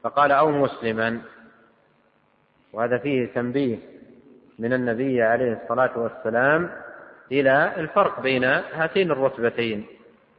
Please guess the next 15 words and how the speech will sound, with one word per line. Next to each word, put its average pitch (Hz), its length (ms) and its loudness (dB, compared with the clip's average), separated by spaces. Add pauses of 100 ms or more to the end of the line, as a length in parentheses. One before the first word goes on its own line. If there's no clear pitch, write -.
(320)
رتبة 131 460 4 (720)
الإسلام 135 760 -2 (760)
ورتبة 123 640 2 (240)
الإيمان. 123 540 0 (1300)
كذلك 147 440 4
الآية 131 440 2
التي 123 480 -4 (680)
قرأتها 127 420 2
عليكم 127 680 0 (680)
من 117 240 -4
سورة 123 400 2
الأحزاب: 127 840 0 (680)
"إن 135 120 2
المسلمين 131 840 0 (580)
والمسلمات 147 800 0